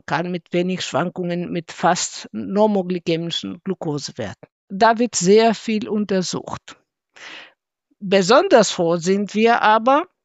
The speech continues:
weil wir mittlerweile das erste immunmodulatorische Medikament haben, das es auch zugelassen worden ist als Therapieoption für Menschen,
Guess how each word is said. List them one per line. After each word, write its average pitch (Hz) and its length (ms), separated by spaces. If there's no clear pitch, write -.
weil 214 640
wir 208 300
mittlerweile 214 920
das 185 220
erste 220 380
immunmodulatorische 208 1040
Medikament 185 920
haben, 254 580
das 202 260
es - 180
auch 175 240
zugelassen 175 840
worden 175 320
ist 254 340
als 190 280
Therapieoption 190 1120
für 190 500
Menschen, 285 800